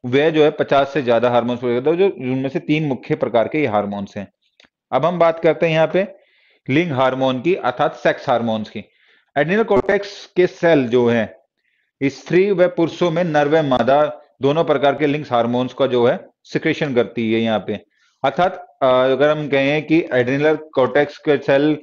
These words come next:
जो हैं एक नर के अंदर एंड्रोजन का सर्वेक्षण कराते हैं और वहीं मादा में, मादा में एस्ट्रोजन हार्मोन का जो है सिक्रेशन करती हैं। सामान्यतः ये लिंग्स, अ, हार्मोन मतलब सेक्स हार्मोन्स जो हैं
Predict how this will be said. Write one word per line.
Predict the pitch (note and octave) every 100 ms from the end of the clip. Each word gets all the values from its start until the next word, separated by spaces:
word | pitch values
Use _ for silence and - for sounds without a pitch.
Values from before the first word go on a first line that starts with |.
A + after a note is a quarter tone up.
| - _ _ _ _ -
जो | B2+ C#3
हैं | B2+ C#3 D3+ -
एक | D3+ D#3+ - C3
नर | C3+ D3
के | E3 E3
अंदर | D#3 C#3 B2 A2 - -
एंड्रोजन | C#3 C#3+ D3+ D#3+ F3 E3+
का | - C#3+ B2+
सर्वेक्षण | C3+ B2 B2+ C3+
कराते | C3 B2+ -
हैं | D#3
और | D3+
वहीं | B2 C#3+
मादा | D3 C3 B2+ C#3
में, | C3+ C3+ B2 _ _ _ _ _ _ _ _ -
मादा | B2+ C3 D#3 D#3 B2+
में | C3 C#3 - C3+
एस्ट्रोजन | C#3 - D3+ E3+
हार्मोन | C3 B2+ B2+ B2
का | B2+
जो | B2+ B2
है | -
सिक्रेशन | - A#2+ C3 C3 B2
करती | A2+ - A2 G2+
हैं। | G2 _ _ _ _ _
सामान्यतः | C#3+ D3+ E3+ E3+ F#3+
ये | F#3+ E3+ E3+
लिंग्स, | F3 D#3 E3+ D#3+ C3+ -
अ, | C#3 B2+ B2+ A#2+ A2 _ - - A#2+
हार्मोन | B2+ B2+ B2+ B2 F3+ -
मतलब | A#2+ A#2+ C3
सेक्स | - C#3+ -
हार्मोन्स | B2+ C3 C#3 C3
जो | A#2
हैं | A2 C3+ -